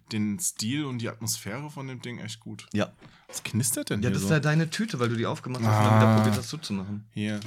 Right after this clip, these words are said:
Speaker 1: Tü-, Tüte, Tüte. Ich stell sie mal weiter runter.
Speaker 2: Also auf Catherine freue ich mich.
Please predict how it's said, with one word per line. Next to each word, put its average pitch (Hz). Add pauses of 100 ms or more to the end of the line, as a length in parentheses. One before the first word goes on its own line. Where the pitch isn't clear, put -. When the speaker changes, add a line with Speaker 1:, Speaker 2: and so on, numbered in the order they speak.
(140)
Speaker 1:
Tü-, 117 (100)
Tüte, 113 (100)
Tüte. 95 (400)
Ich 110
stell 113
sie 123
mal 104
weiter 95
runter. 87 (3250)
Speaker 2:
Also 131
auf -
Catherine 151
freue 107
ich -
mich. 175